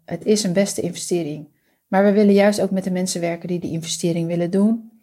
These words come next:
die daarvoor gaan staan, die er alles uit willen halen en de resultaten behalen. En daarnaast, wij gaan voor kwaliteit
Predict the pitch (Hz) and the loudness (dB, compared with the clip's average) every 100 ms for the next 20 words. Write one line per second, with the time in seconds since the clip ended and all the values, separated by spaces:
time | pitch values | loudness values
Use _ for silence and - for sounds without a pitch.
0 | - _ - 170 175 175 185 190 208 - | -20 _ -4 0 2 2 0 0 0 0
1 | 208 208 214 185 165 160 180 - 196 208 | 2 2 4 4 2 0 -2 -2 0 2
2 | 214 196 185 185 180 - 190 196 185 170 | 4 2 2 2 0 2 2 4 4 2
3 | 180 180 185 185 165 170 165 175 220 262 | 0 0 0 -2 -6 -6 -6 -4 -4 -6
4 | _ _ _ _ _ _ _ - 214 214 | _ _ _ _ _ _ _ 0 4 6
5 | 214 226 226 220 196 208 208 196 - 208 | 6 4 4 2 2 2 0 -2 -2 4
6 | 202 180 170 156 143 147 - | 6 4 2 -2 -2 -6 -14